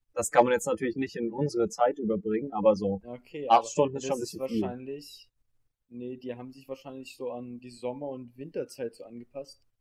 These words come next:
Speaker 2: weil früher war's ja so, wenn Nacht ist, dann konntest du ja nichts machen, dann musstest du, hast du halt die Zeit genutzt, um zu schlafen.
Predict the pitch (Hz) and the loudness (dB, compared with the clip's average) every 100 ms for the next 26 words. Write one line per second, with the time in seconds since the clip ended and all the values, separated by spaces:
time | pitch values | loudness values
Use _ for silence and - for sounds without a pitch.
0 | _ 113 110 - 135 139 127 123 127 120 | _ -14 -14 -12 -6 -6 -4 -4 -6 -10
1 | 120 139 - _ _ _ _ _ _ _ | -10 -10 -14 _ _ _ _ _ _ _
2 | _ _ _ _ 120 123 110 107 - 147 | _ _ _ _ -8 -6 -6 -6 -10 -14
3 | - 135 131 120 - 127 131 147 - 139 | -12 -12 -12 -12 -10 -10 -12 -14 -12 -12
4 | 135 113 104 110 - 113 123 131 123 _ | -12 -16 -16 -20 -20 -18 -14 -14 -16 _
5 | 117 - - 117 120 120 113 117 123 127 | -20 -16 -8 -8 -10 -12 -10 -10 -14 -16
6 | - 135 - 151 135 107 - | -16 -16 -14 -12 -12 -12 -14